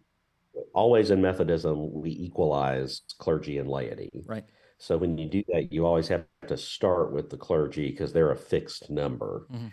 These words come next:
Speaker 1: and then make sure that you have enough laity to equalize the clergy. So absolutely, there are now more laity in Africa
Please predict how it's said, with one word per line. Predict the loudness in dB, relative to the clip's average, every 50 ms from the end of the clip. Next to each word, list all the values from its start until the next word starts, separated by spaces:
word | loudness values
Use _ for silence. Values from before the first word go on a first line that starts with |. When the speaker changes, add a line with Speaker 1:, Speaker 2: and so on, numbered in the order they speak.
| -16 _ _ -2
Speaker 1:
and | 0 2
then | 2 2 2
make | 2 0 0 -2
sure | -2 -2 0 0
that | 0 0 -2
you | -4 -4 -4
have | -2 -2 -2 -4
enough | -6 -8 -10 _
laity | -6 -4 -2 -2 -2 -2 -4 -6 -8 -8
to | -10 -10 -10
equalize | -10 -8 -6 -4 -2 -2 0 0 -2 -2 -4 -6 -8
the | -12 -12
clergy. | -12 -10 -10 -10 -10 -10 -14 -14 -14 -16 _ _ _ _ _ _ -20 -20 _ _ _ _ _ _
So | -8 -2 2 4 4 4 2 0 -6 -18 _ _ _ _ -2
absolutely, | 0 0 0 0 0 2 2 2 4 4 4 4 4 4 2 0 -2 -2 -2 -6 -8 -10 -12 -16 _ _ _
there | -4 0 2 2 2
are | 2 2
now | 0 -2 -2 0 0 2 2 2 2 2 0 -2 -6 _ _
more | -6 -2 0 0 2 4 4 4 2 2 -2 -4 -10 _ _ _ _ _ _ _ _ _ _ _ _ _ _ -12
laity | -6 -2 0 0 0 0 0 -2 -4 -6 -10 -10 -12 -14 -16 _ _ _
in | -6 -6 -6 -4 -2
Africa | -2 -2 -2 -2 -6 -8 -6 -6 -6 -4 -4 -6 -8